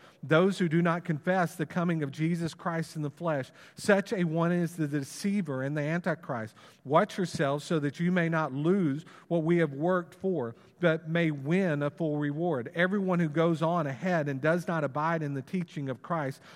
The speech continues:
does not have God. Whoever abides in the teaching has both the Father and the Son. If anyone comes to you and does not bring this teaching, do not receive him into your house or grieve him by any,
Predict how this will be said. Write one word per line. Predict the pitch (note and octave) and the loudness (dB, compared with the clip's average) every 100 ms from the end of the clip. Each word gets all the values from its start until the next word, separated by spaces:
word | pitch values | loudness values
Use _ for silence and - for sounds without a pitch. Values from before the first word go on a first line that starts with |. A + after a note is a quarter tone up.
| - C3+ | -20 2
does | E3 F3+ E3 | 4 6 4
not | E3 D#3+ | 2 2
have | E3+ D3 | 0 -2
God. | C3 E3+ C#3+ | 0 2 2
Whoever | D3 D#3 D#3+ E3 | 2 0 2 0
abides | B2+ C#3+ F3+ F3 D3+ | 0 0 0 0 -2
in | |
the | C3+ | -4
teaching | B2+ G3 F#3 D3+ B2+ - - | -4 -4 -2 -4 -8 -10 -10
has | - D#3 | 2 2
both | C3 D#3+ D3 | 2 0 0
the | C3+ | -4
Father | - D#3+ D#3+ F#3 F3+ | -4 -2 0 0 0
and | D3+ E3 | 0 -2
the | D#3 | -4
Son. | - F3 E3+ B2+ | -2 -2 -2 -4
If | A#2 | -2
anyone | D#3+ G3 E3+ D3+ | 0 2 2 -2
comes | - F#3+ G#3+ - | -2 -2 -2 -4
to | D3 | -4
you | C3 B2+ C#3+ - - | -2 -4 -6 -14 -4
and | D3+ | 4
does | D#3+ F3+ F#3 | 6 6 4
not | E3+ C#3+ | 0 0
bring | D#3+ F#3 F#3 | 0 2 2
this | D3+ C#3+ | 0 -2
teaching, | - G#3 G#3 - C#3 | -4 -2 -2 -4 -4
do | C3+ F#3 | 0 0
not | F#3+ F#3 | 2 0
receive | D3+ D3 - G3+ A3 E3+ | -2 -4 -2 -2 -2 -2
him | B2+ B2 - - - | -4 -6 -10 -20 -4
into | E3+ E3+ F3+ | 0 2 2
your | D#3+ | 0
house | D#3 F3 D3 C3 - | 0 0 0 -2 -6
or | C#3+ | -8
grieve | C3 C3+ F3+ G#3 E3+ | -6 -2 0 0 -2
him | D3 C3+ | -4 -4
by | C#3 C#3+ C#3+ D3 | -2 -2 -2 -4
any, | E3 E3+ E3+ | -2 0 0